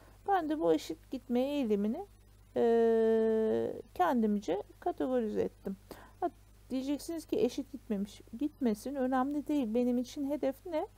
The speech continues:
Buradan çıktı, burayı kırdı. Yukarıyı hedefliyorum. İşte yirmi beş birim, yirmi beş birim. Geçtikçe devam ediyor hedefim. Şurada bakın.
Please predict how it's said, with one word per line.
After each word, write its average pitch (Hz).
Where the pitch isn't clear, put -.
Buradan 294
çıktı, 277
burayı 269
kırdı. 240
Yukarıyı 339
hedefliyorum. 190
İşte -
yirmi 262
beş 226
birim, 208
yirmi 247
beş 247
birim. 202
Geçtikçe 277
devam 294
ediyor 170
hedefim. 180
Şurada 247
bakın. 226